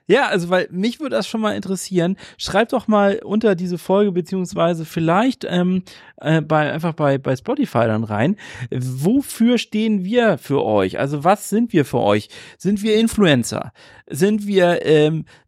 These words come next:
Spitzensportler? Sind wir einfach der Impuls, irgendwie Sport zu machen, den wir euch geben? Sind wir so eine Art Inspiration? Oder sind wir einfach, ähm,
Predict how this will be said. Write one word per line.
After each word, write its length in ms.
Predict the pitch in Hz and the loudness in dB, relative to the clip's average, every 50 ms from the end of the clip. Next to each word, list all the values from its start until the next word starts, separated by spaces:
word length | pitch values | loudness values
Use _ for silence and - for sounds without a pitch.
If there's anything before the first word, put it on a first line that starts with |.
| _ _ - | _ _ -8
Spitzensportler? 1000 | 143 - - - 247 - - 208 175 - - - 143 135 131 - 90 104 107 120 | -8 -8 -6 -6 -6 -6 -4 -6 -6 -6 -4 -2 2 2 2 2 2 2 0 2
Sind 220 | 123 175 190 180 | 2 0 -2 0
wir 200 | 180 180 170 160 | 2 2 2 2
einfach 320 | 156 190 190 208 190 - - | 0 0 -2 -2 -4 -4 -2
der 180 | - 170 139 | -2 -2 0
Impuls, 760 | 120 135 151 - - - 190 196 208 226 214 - - - - - _ _ _ _ | 0 -2 -4 -4 -2 0 2 2 2 2 0 -4 -8 -12 -14 -16 _ _ _ _
irgendwie 640 | - 185 202 220 208 190 170 180 180 175 175 - - | 2 2 4 4 0 -2 -2 -4 -4 -4 -4 -6 -8
Sport 360 | - - - - - 233 254 - | -10 -10 -6 -2 0 0 0 -2
zu 120 | - 175 | -4 -2
machen, 320 | 165 151 131 - - 143 | 0 0 0 0 -2 -4
den 160 | 135 147 147 139 | -4 -2 -2 0
wir 120 | 147 139 | 0 0
euch 200 | - 131 127 - | 0 0 -2 -4
geben? 240 | - 139 131 131 135 | -4 -4 -2 0 0
Sind 420 | 143 139 139 135 147 156 160 151 | 0 0 0 0 0 -2 -2 0
wir 80 | 160 151 | -2 -2
so 60 | 151 | -2
eine 100 | 156 147 | 0 0
Art 160 | 143 147 - | -2 -2 -4
Inspiration? 720 | - 160 - - 160 147 143 - - 208 247 233 160 123 113 - - - - - - - | -6 -10 -8 -8 -6 -6 -6 -6 -4 -4 -2 -2 -2 -4 -4 -8 -14 -20 -20 -20 -20 -6
Oder 280 | - 180 196 233 226 202 | -2 2 4 4 4 4
sind 280 | - 220 226 233 - | 2 -2 -2 0 0
wir 160 | - 190 170 - | 0 2 2 2
einfach, 500 | 160 190 220 226 - 220 214 196 - - - | 2 2 2 2 2 2 0 0 -2 -6 -4
ähm, 440 | - 170 180 170 175 175 175 175 - | -2 0 2 2 0 0 -2 -4 -6